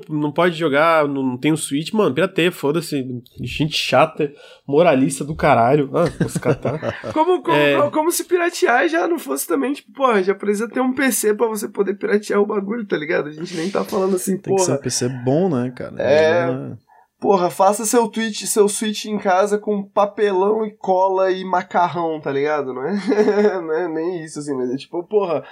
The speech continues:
Speaker 2: emuladores existem, emuladores funcionam, olha lá, olha que surpresa.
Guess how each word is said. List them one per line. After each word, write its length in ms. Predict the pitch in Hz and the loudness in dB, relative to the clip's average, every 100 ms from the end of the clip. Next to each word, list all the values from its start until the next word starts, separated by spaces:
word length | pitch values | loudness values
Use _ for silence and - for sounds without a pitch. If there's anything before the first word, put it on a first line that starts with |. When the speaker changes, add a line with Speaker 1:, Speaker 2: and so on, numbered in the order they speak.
| - - _ | -20 -20 _
Speaker 2:
emuladores 600 | 170 190 196 185 202 214 | -2 2 2 2 2 2
existem, 640 | 247 196 208 202 180 120 - | 0 2 0 2 0 0 -4
emuladores 560 | 147 165 156 170 196 | -2 0 0 0 -2
funcionam, 640 | - 202 202 208 196 143 107 | 0 -2 2 0 2 0 -2
olha 180 | - 156 | -2 0
lá, 260 | 160 123 107 - _ - | 0 0 -2 -12 _ -6
olha 200 | 143 151 | -6 -6
que 80 | |
surpresa. 540 | - 151 131 123 110 | -12 -12 -4 -4 -4